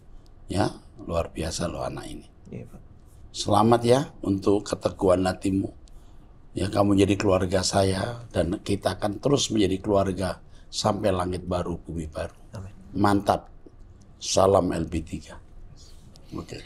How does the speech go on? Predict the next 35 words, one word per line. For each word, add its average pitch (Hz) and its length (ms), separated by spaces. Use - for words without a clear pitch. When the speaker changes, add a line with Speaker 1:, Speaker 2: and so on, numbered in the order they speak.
Speaker 2:
Selanjutnya 190 480
dari 151 240
wanita 151 400
usia 131 240
lima 120 240
puluh 120 160
tiga 110 240
tahun, 120 320
sudah 113 240
menikah, 120 640
memiliki 110 400
satu 110 320
anak 110 400
dari 107 320
Jakarta, 131 560
Jemaat 110 480
Gereja 104 320
Karismatik. 101 720
Speaker 1:
Iya, 71 320
oke. - 240
Speaker 2:
Shalom 190 400
Pak 170 80
Eras, 139 560
saya 143 240
ingin 147 240
bertanya 127 400
tentang 117 320
anak 110 240
saya 113 320
yang 113 160
berusia 113 400
dua 110 240
puluh 127 240
tujuh 110 240
tahun. 113 480